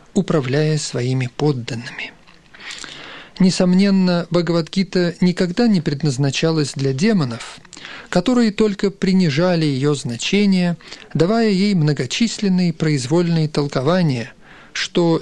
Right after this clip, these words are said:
никому не приносило пользы. И коль скоро её изначальная цель была искажена по воле недобросовестных комментаторов –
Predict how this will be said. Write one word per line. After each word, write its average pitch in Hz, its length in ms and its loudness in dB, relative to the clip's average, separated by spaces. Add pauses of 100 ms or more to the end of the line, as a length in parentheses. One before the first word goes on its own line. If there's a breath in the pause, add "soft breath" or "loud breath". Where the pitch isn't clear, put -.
никому 190 400 2
не 139 120 2
приносило 131 580 -4
пользы. 143 520 -4 (1200 loud breath)
И 190 100 2
коль 180 220 0
скоро 175 500 0
её 165 380 0
изначальная 151 720 -2
цель 160 420 -2
была 151 320 0
искажена 139 680 -2 (400 loud breath)
по 151 100 2
воле 160 320 2
недобросовестных 147 960 -2
комментаторов – 139 880 -4